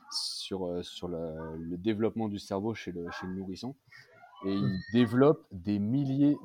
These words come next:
Speaker 1: de co-, de connexions à la seconde. C'est-à-dire que ces neurones, il y a un certain nombre de neurones au départ, il y en a des milliards,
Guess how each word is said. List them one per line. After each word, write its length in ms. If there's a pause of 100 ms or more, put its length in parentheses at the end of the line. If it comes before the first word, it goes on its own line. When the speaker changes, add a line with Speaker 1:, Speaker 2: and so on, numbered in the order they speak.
Speaker 1:
de 80
co-, 320
de 240
connexions 600
à 80
la 100
seconde. 500 (280)
C'est-à-dire 360
que 300
ces 240
neurones, 420 (280)
il 40
y 40
a 60
un 140
certain 340
nombre 200
de 100
neurones 380
au 60
départ, 320
il 40
y 20
en 60
a 80
des 100
milliards, 400